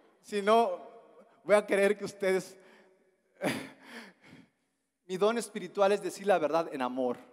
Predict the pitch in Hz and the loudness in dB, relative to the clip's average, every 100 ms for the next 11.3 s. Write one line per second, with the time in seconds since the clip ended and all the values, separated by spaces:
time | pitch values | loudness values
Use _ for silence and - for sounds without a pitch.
0 | _ _ _ _ _ _ _ 151 165 185 | _ _ _ _ _ _ _ -6 -4 -4
1 | - 147 165 165 160 147 131 139 139 131 | -8 -4 -2 -2 -4 -6 -2 2 2 2
2 | 131 107 - 113 - 175 170 - - _ | -4 -8 -6 -10 -4 -4 -4 -12 -20 _
3 | _ _ _ 202 208 208 208 214 214 208 | _ _ _ -6 -4 -4 -2 -2 2 4
4 | 185 - - - - 190 - - 196 151 | 4 2 -6 -6 -6 -4 -2 2 2 0
5 | - - - _ 226 214 156 - - _ | -10 -20 -20 _ -12 -6 -4 -4 -8 _
6 | _ _ _ _ _ _ _ 196 214 233 | _ _ _ _ _ _ _ 0 2 2
7 | 208 349 247 220 220 202 - - _ _ | 0 -2 0 0 2 0 -4 -20 _ _
8 | _ _ _ _ _ _ _ _ _ _ | _ _ _ _ _ _ _ _ _ _
9 | _ _ _ _ _ _ 262 311 294 269 | _ _ _ _ _ _ 0 2 2 2
10 | 202 196 247 226 226 220 - 190 214 220 | 0 0 0 4 4 2 -6 0 0 4
11 | 226 165 | 2 2